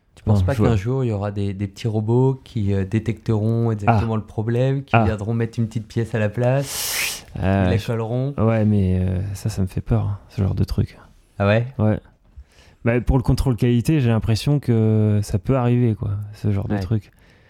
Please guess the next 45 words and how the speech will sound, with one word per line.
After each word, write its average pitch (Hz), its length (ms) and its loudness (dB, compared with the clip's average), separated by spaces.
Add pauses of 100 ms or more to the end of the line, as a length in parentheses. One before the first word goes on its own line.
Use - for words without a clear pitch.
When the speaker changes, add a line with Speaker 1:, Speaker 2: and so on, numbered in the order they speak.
(140)
Speaker 2:
Avec 107 220 2
des, 107 140 2
euh, 107 220 4
des, 101 380 4
ouais, 113 160 4
des, 104 240 2
des 98 100 2
chaînes, 113 400 2
avec 98 220 0
des 101 100 0
guitares 98 340 -2
qui - 60 -16
sont - 140 -6
accrochées, 104 440 -2
là, 95 220 2
tu - 80 -10
sais, 104 280 2 (360)
Speaker 1:
Hmm. 110 40 -2 (220)
Speaker 2:
euh, 104 120 2
comme, 101 320 0
euh, - 20 2
comme 101 180 0
des 107 120 0
canards, 117 400 0
là, 107 120 0
et 104 40 -2
puis 98 160 -8
qui - 100 -2
arrivent, 113 340 2
et 104 60 0
puis 131 260 -4 (380)
<laughs> 143 800 -2
Mais 135 120 2
pour 147 180 2
la 135 100 4
réparation, 139 480 2
je - 100 -6
pense 131 200 0
qu'on 101 360 4
en 104 80 4
est 107 60 4
loin, 143 220 4
parce - 180 -6
que 98 340 2
Speaker 1:
Hmm. 98 120 -10